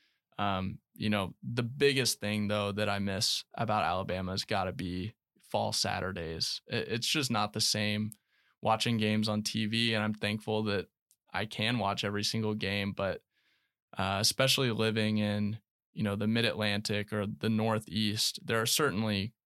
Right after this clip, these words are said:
college football fans, but it's not like it is down here.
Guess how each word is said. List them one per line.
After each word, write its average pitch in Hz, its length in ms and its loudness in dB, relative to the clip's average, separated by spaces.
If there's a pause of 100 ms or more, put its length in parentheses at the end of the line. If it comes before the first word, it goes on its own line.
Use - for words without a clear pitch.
(100)
college 107 440 0
football 104 320 -2
fans, 95 480 -4
but 95 360 -4 (500)
it's 113 180 -2
not 107 200 2
like 101 200 0
it 98 60 -4
is 101 220 -2
down 101 240 0
here. 104 400 -4